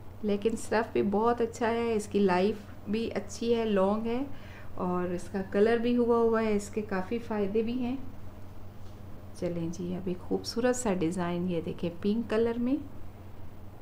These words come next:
बहुत ही खूबसूरत कॉम्बिनेशन के साथ, और नीट सी इसकी तारकशी हुई हुई है। मैं आपको करीब से दिखाती हूँ, ये देखिए, ये इसकी तारकशी है, और ये इसका खूबसूरत सा काम, ये देखिए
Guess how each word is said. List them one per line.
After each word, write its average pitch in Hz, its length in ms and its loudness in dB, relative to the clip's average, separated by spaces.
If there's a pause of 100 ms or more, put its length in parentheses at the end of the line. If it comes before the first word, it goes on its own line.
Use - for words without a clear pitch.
(160)
बहुत 233 340 0
ही 269 60 4
खूबसूरत 180 580 0
कॉम्बिनेशन 180 680 0
के 202 120 -2
साथ, 214 520 -2
और 190 120 0
नीट 196 420 0
सी - 180 -2
इसकी 180 260 -2
तारकशी 180 600 -2
हुई 226 260 0
हुई 233 160 -2
है। 254 100 0
मैं 233 120 2
आपको 190 260 -4
करीब 180 280 2
से 180 160 -4
दिखाती 185 460 0
हूँ, 240 140 6
ये 202 180 6
देखिए, 185 340 0
ये 190 120 2
इसकी - 280 -2
तारकशी 185 640 0
है, 233 180 0 (560)
और 196 120 2
ये 202 120 6
इसका 202 240 0
खूबसूरत 240 600 2
सा - 200 2
काम, - 380 0
ये 180 160 0
देखिए - 420 -8